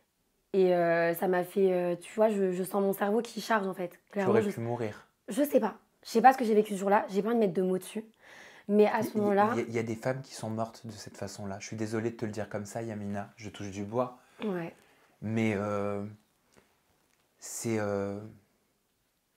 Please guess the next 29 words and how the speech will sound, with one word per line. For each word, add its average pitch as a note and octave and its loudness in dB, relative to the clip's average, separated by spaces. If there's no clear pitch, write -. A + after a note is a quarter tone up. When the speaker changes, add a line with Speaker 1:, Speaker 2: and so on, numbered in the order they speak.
Speaker 2:
c'est - -6
pas G2+ 0
normal. G#2+ -2
Speaker 1:
Ouais. G#3 -4
Speaker 2:
Je A2+ -2
ne B2 2
juge D3 -2
pas, D3+ 2
hein. B2+ -4
Speaker 1:
Ouais, A3 -2
je A3+ -2
sais, G#3 -2
j'entends G3+ -6
pas G3 -2
du F#3+ -4
Speaker 2:
Tu F3 -4
Speaker 1:
jugement A#2+ 2
Speaker 2:
le B2 8
Speaker 1:
de B2 0
ta - -8
Speaker 2:
sais D#3 0
que E3+ -4
Speaker 1:
voix. C#3+ 0
Speaker 2:
je A2+ -4
ne A2+ 2
juge A2+ -6
pas. - -6
Vraiment C3 -2
pas. B2 -8